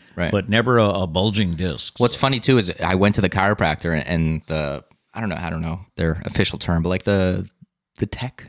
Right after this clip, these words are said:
Speaker 1: I guess, the, the first person before the doctor comes in.
Speaker 2: Okay, right.
Speaker 1: Uh, they asked me, they were like, "Has your dad ever been here?" And I'm like, "I feel like he probably has. I mean, he goes to a bunch of doctors."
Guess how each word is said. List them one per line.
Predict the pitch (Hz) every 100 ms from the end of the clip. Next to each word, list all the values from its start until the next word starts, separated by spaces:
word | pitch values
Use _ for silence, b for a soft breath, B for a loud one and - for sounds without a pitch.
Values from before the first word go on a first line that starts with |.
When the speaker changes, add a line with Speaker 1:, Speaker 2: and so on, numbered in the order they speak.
| -
Speaker 1:
I | 135
guess, | 139 135 -
the, | 127
the | 120 160
first | - 127
person | - 80 80
before | 85 92
the | 82
doctor | 78 82 82
comes | 65 69
in. |
Speaker 2:
Okay, | 139 151 135 B B B
right. | 104 107 -
Speaker 1:
Uh, | 104 95
they | - 92
asked | 92 110 -
me, | 95
they | 90
were | 95
like, | -
"Has | 110 151
your | 202
dad | - 180 196
ever | 180 131
been | 113 156
here?" | 185
And | 180
I'm | 139
like, | 135 120 - - _ _ _ _ _ _ _ -
"I | -
feel | - 453
like | 415
he | 127 104
probably | - 120 247 202 107
has. | 92 120 190 147 104
I |
mean, | 123 135
he | 135 147 139
goes | 143 233 -
to | 123
a |
bunch | 107 269 285
of |
doctors." | - 80 - - 87